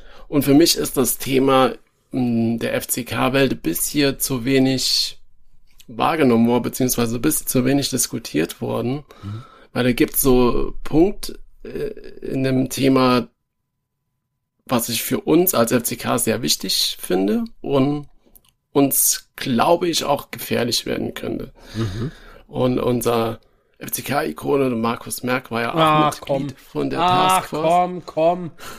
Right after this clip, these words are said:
Speaker 2: komm, <laughs> komm. Hör auf. Hör auf.
Speaker 1: Und
Speaker 2: Hör auf. Nee, erklär's. Erklär's, warum der Doktor Markus Merck als die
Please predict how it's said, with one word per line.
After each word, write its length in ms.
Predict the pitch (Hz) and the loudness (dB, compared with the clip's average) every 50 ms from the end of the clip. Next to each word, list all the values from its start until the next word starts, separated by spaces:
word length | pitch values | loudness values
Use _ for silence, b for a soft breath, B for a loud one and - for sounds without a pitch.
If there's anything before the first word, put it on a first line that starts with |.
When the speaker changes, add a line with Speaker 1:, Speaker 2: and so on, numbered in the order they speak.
| B B | B B
Speaker 2:
komm, 560 | - - 185 202 208 214 220 226 226 220 202 - 147 | 0 2 4 6 6 6 4 4 0 -4 -6 -8 -10
<laughs> 80 | - | -10
komm. 460 | - - 165 175 190 202 214 208 160 - - - - _ B B B B B B B B | -6 -4 -2 -2 0 -2 -4 -8 -12 -14 -18 -20 -20 _ B B B B B B B B
Hör 120 | 147 165 | -2 -2
auf. 260 | 175 180 190 202 196 - - - - _ _ _ _ _ _ _ _ - _ _ _ _ _ _ _ | 0 0 -2 -4 -6 -8 -16 -20 -20 _ _ _ _ _ _ _ _ -20 _ _ _ _ _ _ _
Hör 200 | - 139 160 190 | -2 2 2 2
auf. 240 | 185 180 196 208 170 | 2 2 0 0 2
Speaker 1:
Und 300 | 135 127 127 131 131 113 - - - | 2 0 2 2 0 -2 -4 -6 -4
Speaker 2:
Hör 160 | - 160 190 202 | 0 0 2 2
auf. 240 | 202 202 - - | 2 0 -2 0
Nee, 260 | 220 233 214 151 110 - _ _ | 0 2 2 2 0 -4 _ _
erklär's. 680 | - 202 208 208 - 214 180 156 131 113 107 - - b b b b b | -4 -4 -4 -2 0 2 4 4 4 2 -2 -6 -14 b b b b b
Erklär's, 600 | b - 214 208 208 - 220 226 247 254 247 - - | b 0 0 0 0 0 0 2 2 0 0 0 0
warum 300 | 208 185 196 214 214 202 | 0 2 2 0 0 -2
der 100 | 196 165 - - - - | -4 -6 -6 -10 -6 0
Doktor 320 | - 233 220 - - 220 220 | 0 0 0 2 2 2 4
Markus 400 | 208 196 190 190 - 190 - 190 | 4 2 0 0 -4 -6 -6 -6
Merck 160 | 180 180 202 | -6 -6 -6
als 160 | 190 180 - | -8 -8 -10
die 120 | 196 180 | -14 -16